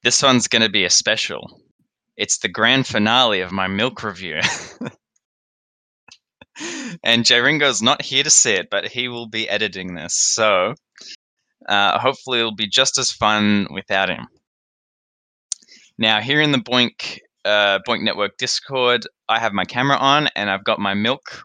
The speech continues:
all lined up here. These are all the milks that I haven't reviewed, uh, yet, but they are all limited edition, so they're going to be going soon, and I thought, "Why not just make a grand finale episode, get the milk out of the way,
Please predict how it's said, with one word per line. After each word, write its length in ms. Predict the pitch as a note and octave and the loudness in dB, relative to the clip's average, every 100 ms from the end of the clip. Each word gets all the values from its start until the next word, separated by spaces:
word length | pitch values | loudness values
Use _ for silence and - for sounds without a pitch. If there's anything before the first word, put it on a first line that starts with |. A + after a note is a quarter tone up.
| - | -4
all 220 | A#2 A#2+ | 0 2
lined 300 | A#2 A2+ G#2+ | 4 4 4
up 180 | G2+ - | 2 -2
here. 320 | - C3+ F3 F3+ _ - _ | -2 0 0 -4 _ -20 _
These 200 | A2+ G#2+ | -4 0
are 80 | A#2 | 0
all 80 | D3 | 2
the 60 | C3+ | 2
milks 320 | B2 B2+ - | 2 0 -4
that 120 | A#2+ | -2
I 80 | G#2+ | 0
haven't 240 | A#2 C#3+ | 0 -2
reviewed, 440 | B2+ A2 A2 A2 G#2+ - - F#2+ | -4 -4 -2 -2 -4 -16 -14 -4
uh, 180 | G2 G2+ | -2 0
yet, 340 | G2+ C3+ - | 2 0 -2
but 160 | - G#2 - _ | -4 -4 -4 _
they 140 | A2+ | 2
are 200 | G#2+ G#2+ - | 4 4 2
all 220 | B2 C3 | -2 0
limited 420 | B2 B2 A#2 A2 | 2 2 2 -2
edition, 640 | G2+ G#2+ - G#2 C#3 F#3 - _ _ _ | -2 -2 -2 -2 -2 -4 -6 _ _ _
so 280 | - A2+ G#2+ | 2 4 4
they're 140 | G#2 | 4
going 260 | G2+ A2+ C3+ | 4 2 2
to 100 | - | -2
be 60 | A#2 | 0
going 280 | B2 B2 | 2 2
soon, 240 | A#2 F#2 G2 | 0 -2 0
and 100 | G#2+ | 0
I 80 | G#2+ | 0
thought, 240 | - G#2 G2 - | -2 -2 -2 -4
"Why 220 | - A2+ A#2 | -2 2 2
not 160 | G#2+ | 0
just 160 | A2+ A#2 | -2 -2
make 200 | A2 G#2+ | -2 -4
a 60 | |
grand 320 | G2+ A2 A2+ A2 | -2 2 2 0
finale 400 | G#2+ G#2 G#2 F#2+ | 0 0 2 0
episode, 460 | - - F#2 F2+ | -2 -6 -6 -2
get 140 | G2 - | -4 -2
the 60 | |
milk 300 | G2 A#2+ C3 | 0 0 0
out 140 | B2 A#2 | -2 -2
of 60 | |
the 100 | A2 | -4
way, 400 | G2+ G2 F#2+ F#2+ | 0 2 2 0